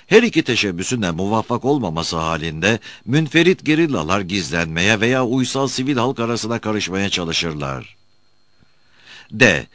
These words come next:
Gerilla üst bölgeleri gerillalar veya sivil destek unsurlarından mürekkep bir ikaz şebekesi tarafından dikkatle korunurlar. Sık sık yerleri değiştirilen ikaz istasyonları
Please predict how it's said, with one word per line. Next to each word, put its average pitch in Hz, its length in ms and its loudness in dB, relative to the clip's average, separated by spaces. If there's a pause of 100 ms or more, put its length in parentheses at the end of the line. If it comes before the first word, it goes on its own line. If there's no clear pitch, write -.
(240)
Gerilla 185 460 4
üst - 260 -2
bölgeleri 82 560 -2
gerillalar 151 640 2
veya 131 220 0
sivil 131 340 0
destek 117 340 0
unsurlarından 101 680 -2
mürekkep 90 480 0
bir 123 200 0
ikaz 143 500 0
şebekesi 113 500 -2
tarafından 98 600 -2
dikkatle 110 460 -2
korunurlar. 80 800 -4 (380)
Sık - 280 0
sık 160 240 2
yerleri 139 420 2
değiştirilen 90 680 0
ikaz 113 420 0
istasyonları 85 1000 -2